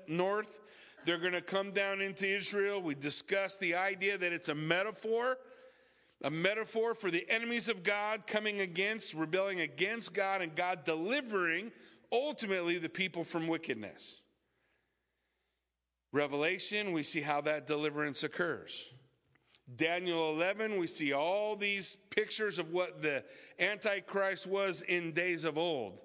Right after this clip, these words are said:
But there are scriptures written in the New Testament that tell us there's another king coming. Daniel eleven thirty-six to forty-five is gonna focus in on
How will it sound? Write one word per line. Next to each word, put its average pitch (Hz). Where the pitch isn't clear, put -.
But -
there 190
are 180
scriptures 214
written 208
in 185
the 165
New 202
Testament 151
that 156
tell 160
us 156
there's 143
another 147
king 135
coming. 107
Daniel 139
eleven 147
thirty-six 139
to 143
forty-five 123
is 120
gonna 120
focus 127
in 117
on 127